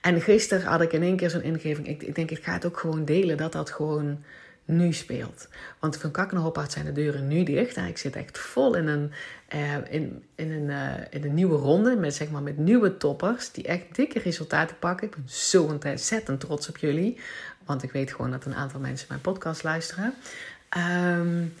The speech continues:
dus ik ben heel, heel trots op ze en ik zit daar middenin. En die deuren, ja, die, die zijn nu dicht, dus je kan nu niet instappen. Maar wat nou als ik deze zomer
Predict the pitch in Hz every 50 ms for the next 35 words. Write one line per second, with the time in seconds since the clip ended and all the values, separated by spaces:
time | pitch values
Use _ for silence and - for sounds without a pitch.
0 | - - - - - - 175 175 196 185 190 190 196 202 220 208 180 - 190 190
1 | 220 214 214 - 180 196 214 - - 160 160 - - 170 165 165 165 - 190 190
2 | 180 156 160 165 165 156 156 - 139 143 156 175 180 180 170 160 170 180 180 165
3 | 160 160 156 156 - - 160 165 147 135 135 135 139 131 135 - - - 147 143
4 | 143 156 151 156 147 147 139 135 139 165 208 - - - - 151 - 156 156 156
5 | 160 180 180 165 147 - - 156 160 160 - 165 165 - - 151 147 147 147 151
6 | 165 185 185 185 165 151 143 147 147 151 151 - 147 - - 156 156 147 147 139
7 | 131 - 143 160 180 175 151 135 131 180 208 - -